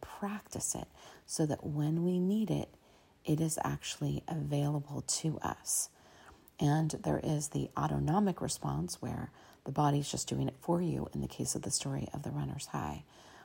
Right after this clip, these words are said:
But the one that I am here to teach and to bring and to invite is the one where pleasure is a conscious choice. And if you look at what you want to create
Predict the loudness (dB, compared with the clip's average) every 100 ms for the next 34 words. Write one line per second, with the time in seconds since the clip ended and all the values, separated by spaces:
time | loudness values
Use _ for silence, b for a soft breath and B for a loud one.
0 | -8 -4 0 2 2 2 0 0 4 6
1 | 6 4 0 -4 -8 B B B 0 4
2 | 4 2 -6 -4 -4 -4 -10 -6 -4 -4
3 | -6 0 2 2 -2 -4 -6 -4 -4 -4
4 | -2 0 0 -2 -8 -14 B B B B
5 | B B 2 2 2 -2 0 0 -2 -4
6 | -4 -4 -4 -8 0 0 2 -2 -2 -6
7 | -12 _ _ _ _ _ _ _ 0 2
8 | 2 -2 -6 -6 -8 -4 -4 -4 -2 -2
9 | -2 -6 -8 -8 -8 -8 -8 _ b b
10 | b b b b _ 0 0 2 0 -4
11 | -6 -8 -2 2 2 2 2 2 0 -2
12 | -2 -2 -2 -6 -4 -4 0 2 4 2
13 | 0 -2 0 2 0 -2